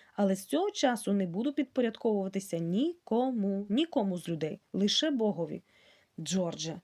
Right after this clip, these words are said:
не роби цього". "Так, нікому, окрім всемогутнього Бога", — повторив Джордж. "Тебе не зрозуміють. Ти з таким же успіхом ми-, міг би заявити, що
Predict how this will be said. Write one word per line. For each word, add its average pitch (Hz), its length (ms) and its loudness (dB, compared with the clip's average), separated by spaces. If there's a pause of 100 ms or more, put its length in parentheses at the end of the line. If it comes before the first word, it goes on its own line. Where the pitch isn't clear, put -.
не 190 200 0
роби 208 280 2
цього". 170 380 -4 (720)
"Так, 311 360 4
нікому, 233 560 4
окрім 247 400 2
всемогутнього 247 720 2
Бога", — 269 420 -2
повторив 190 360 -2
Джордж. 170 400 -4 (480)
"Тебе 190 300 2
не 202 120 4
зрозуміють. 233 840 0 (240)
Ти 247 180 2
з - 80 -8
таким 214 360 0
же 196 140 2
успіхом 202 720 0
ми-, 226 240 0
міг 269 280 6
би 233 80 2
заявити, 247 520 2
що 220 300 0